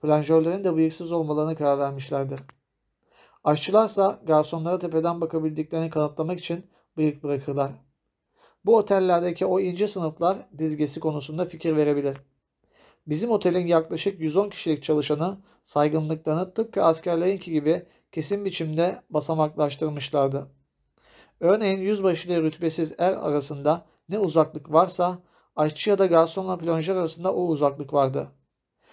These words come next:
Hepsinin en yükseği otel müdürüdür. O herhangi bir kimseye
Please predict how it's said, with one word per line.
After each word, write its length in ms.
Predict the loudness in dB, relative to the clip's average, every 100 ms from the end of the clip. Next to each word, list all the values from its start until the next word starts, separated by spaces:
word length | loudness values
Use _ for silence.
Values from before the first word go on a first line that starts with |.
| _ _
Hepsinin 460 | 0 0 2 -2 -2
en 140 | -2
yükseği 400 | -2 -2 0 2
otel 320 | 2 2 2
müdürüdür. 420 | 0 -2 -2 -2 -6 _ _ _ -2
O 280 | 2 2 -2 _ _
herhangi 480 | 0 2 2 0 -2
bir 140 | -2
kimseye 500 | -2 -4 2 2 2